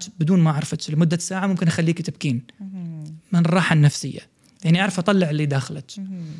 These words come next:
Speaker 1: فأعرف ألامس الطفل الداخلي حاليًا.
Speaker 2: مهم.
Speaker 1: هي بلغة، خلينا نقول، المعالجين النفسيين
Speaker 2: صح.
Speaker 1: أو اللايف كوتشز.
Speaker 2: مهم.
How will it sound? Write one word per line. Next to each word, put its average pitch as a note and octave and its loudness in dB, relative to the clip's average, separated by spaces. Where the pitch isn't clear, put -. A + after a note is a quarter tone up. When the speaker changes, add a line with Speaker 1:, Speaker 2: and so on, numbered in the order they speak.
Speaker 1:
فأعرف G3 2
ألامس G#3 6
الطفل F3+ -4
الداخلي D#3+ 2
حاليًا. D3 -2
Speaker 2:
مهم. C#3 2
Speaker 1:
هي D#3+ 6
بلغة، D3+ 4
خلينا E3 2
نقول، D#3 4
المعالجين D#3 6
النفسيين D#3+ 6
Speaker 2:
صح. - -2
Speaker 1:
أو F#3 6
اللايف E3+ 6
كوتشز. D3+ 0
Speaker 2:
مهم. G#3 -6